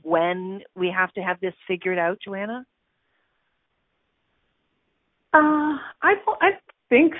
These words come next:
Speaker 2: so. I think it's still the same. Like, I, I look at, um, my son that's in, you know, um, well, he's in third year university now, but I know he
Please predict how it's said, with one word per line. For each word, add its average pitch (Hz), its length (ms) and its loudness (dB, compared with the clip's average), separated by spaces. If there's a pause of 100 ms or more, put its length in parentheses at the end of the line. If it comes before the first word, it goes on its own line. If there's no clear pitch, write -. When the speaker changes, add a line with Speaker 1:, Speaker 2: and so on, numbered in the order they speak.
(120)
Speaker 2:
so. 180 200 2
I 302 240 8
think 294 160 4
it's 226 140 4 (100)
still 233 220 6
the 202 100 2 (140)
same. 247 440 -2
Like, 185 220 -2
I, 214 260 4
I - 20 4
look 233 200 2
at, 196 160 4 (160)
um, 180 360 -4 (500)
my 196 200 6 (140)
son 240 340 6
that's 170 300 0
in, 180 500 0 (100)
you 220 100 0
know, 185 200 2 (200)
um, 175 280 -2
well, 202 140 4
he's 180 140 2
in 180 100 -2
third 190 240 2
year 180 100 2
university 180 580 -2
now, 185 360 0
but 165 340 0
I 214 80 -6
know 240 160 -2
he 208 160 0